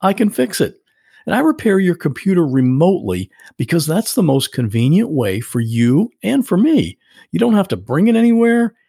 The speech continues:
and you don't have to have someone come to your home. So if you need help, just give me a call, seven two seven, two five four, nine zero seven eight,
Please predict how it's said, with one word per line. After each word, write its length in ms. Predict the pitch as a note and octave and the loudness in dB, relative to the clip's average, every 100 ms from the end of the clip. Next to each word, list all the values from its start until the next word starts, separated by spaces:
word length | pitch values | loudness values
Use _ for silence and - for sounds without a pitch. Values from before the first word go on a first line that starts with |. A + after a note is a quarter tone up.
| _ _ | _ _
and 300 | D#3 G#3+ G3 | 0 2 0
you 60 | B2 | 0
don't 200 | C#3+ E3 | 0 0
have 160 | - | -2
to 120 | A#2+ | -2
have 180 | B2+ G#3 | 0 -2
someone 340 | - B2+ C3+ F#3 | 0 0 0 -2
come 280 | - G#2 | -4 -6
to 60 | A#2+ | -2
your 140 | E3+ | -2
home. 380 | F#3 B3+ A#3+ D2+ _ _ _ _ - | 0 2 0 -2 _ _ _ _ -6
So 120 | E3 | -4
if 120 | D3 | -2
you 40 | D#3+ | 0
need 160 | A3+ | 2
help, 280 | F#3+ A#3+ - - | 2 0 -4 -6
just 180 | E3 - | -6 0
give 120 | F#3 | 0
me 80 | A3+ | 0
a 40 | |
call, 360 | A3 C4 A#3+ - | -2 -4 -4 -4
seven 280 | - C3+ C#3 | -4 -4 -2
two 140 | D#3 | -2
seven, 380 | - F3 A#3 B3 _ | 0 -2 -2 -6 _
two 220 | - F#3+ F#3 | -2 -2 0
five 360 | - D#3 C#3+ | 0 0 -2
four, 480 | - - G3 G#3+ G#3+ _ _ | -6 0 0 0 -4 _ _
nine 360 | B2+ D3 G3 F3+ | -4 -2 0 -2
zero 460 | C#3 E3 E3+ E3+ - | 0 0 2 0 -2
seven 420 | - E3+ E3+ C#3 | -4 -2 0 -2
eight, 300 | F#3 F3 G3+ | -2 -2 -4